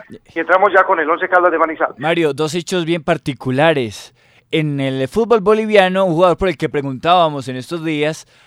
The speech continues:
Speaker 2: ha marcado en un partido, Jair Reynoso, cuatro goles. En el partido que The Strongest de La Paz, donde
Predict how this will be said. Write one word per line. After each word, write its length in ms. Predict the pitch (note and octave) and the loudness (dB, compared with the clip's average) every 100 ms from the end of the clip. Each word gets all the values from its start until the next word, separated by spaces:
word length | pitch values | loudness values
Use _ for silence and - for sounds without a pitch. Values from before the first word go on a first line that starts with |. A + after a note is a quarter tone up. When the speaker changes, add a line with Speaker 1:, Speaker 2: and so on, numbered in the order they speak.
| _ | _
Speaker 2:
ha 100 | B2+ | -4
marcado 720 | D#3+ F3+ - F#3 F3 F3+ F#3 D#3+ | -2 -2 0 2 4 4 2 0
en 160 | C#3+ | -4
un 100 | C#3+ | -6
partido, 640 | D#3 F3 - F#3 F3 F3+ F3 | -2 -2 -2 -6 -2 0 -2
Jair 280 | C#3+ D#3 D#3 | 0 0 2
Reynoso, 440 | E3+ F3+ F3+ G3 F3+ | -2 -4 -4 -6 -6
cuatro 600 | G3+ A3+ A#3 - A3+ C#3+ | 2 4 6 4 0 2
goles. 640 | C3+ A3 F#3+ B2+ G2+ - _ _ _ | 6 6 6 0 -4 -12 _ _ _
En 140 | C#3 | -6
el 120 | C#3+ C3+ | -6 -4
partido 420 | D3+ - F3 F#3+ | -4 -2 -2 -2
que 180 | E3 D3 | 0 0
The 100 | C3+ | 0
Strongest 540 | E3 F3+ F3 G3 - | -2 -4 -2 -2 0
de 100 | D#3 | 2
La 100 | F#3+ | 4
Paz, 240 | - E3 E3 | 4 2 0
donde 440 | C#3 A2+ A2 | -4 -6 -8